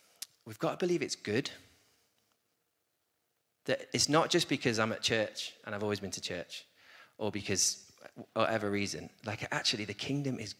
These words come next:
good. Jesus' way of doing things is good.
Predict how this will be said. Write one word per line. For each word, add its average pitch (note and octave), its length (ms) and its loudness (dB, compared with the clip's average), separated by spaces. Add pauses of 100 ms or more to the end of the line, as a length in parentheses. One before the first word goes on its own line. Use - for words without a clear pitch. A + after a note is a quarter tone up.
good. B2+ 380 -6 (840)
Jesus' C3+ 480 -2
way A#2 440 4 (240)
of - 160 -14
doing A#2 240 -2
things E2+ 280 -10
is - 140 -10
good. A2 500 -8